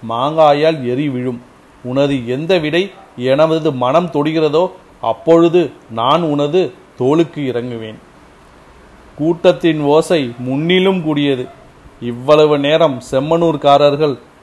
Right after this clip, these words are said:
வேட்டுவன் பாறையை சேர்ந்தவர்கள் என இரு கூறாக பிரிந்திருந்த கூட்டம் இப்பொழுது ஆண் பெண் என இரு கூறானது. மயிலாவின் சொல்லினை ஏற்பதை தவிர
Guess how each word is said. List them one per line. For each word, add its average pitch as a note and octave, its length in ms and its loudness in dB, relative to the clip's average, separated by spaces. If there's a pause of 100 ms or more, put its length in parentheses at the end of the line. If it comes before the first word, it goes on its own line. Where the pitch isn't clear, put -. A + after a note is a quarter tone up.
(160)
வேட்டுவன் E3+ 520 2
பாறையை D3 460 4
சேர்ந்தவர்கள் C#3+ 760 -2
என C3 220 -4
இரு C3 400 -2
கூறாக E3 580 4
பிரிந்திருந்த D3 600 -2
கூட்டம் D3 440 -4 (400)
இப்பொழுது D#3 600 2 (280)
ஆண் D3+ 420 0 (360)
பெண் D#3 260 0
என D#3 320 -2 (200)
இரு D#3 320 2
கூறானது. C#3 520 0 (1800)
மயிலாவின் C#3+ 560 2 (100)
சொல்லினை C3+ 520 -6
ஏற்பதை C#3 500 -2
தவிர D3 380 -2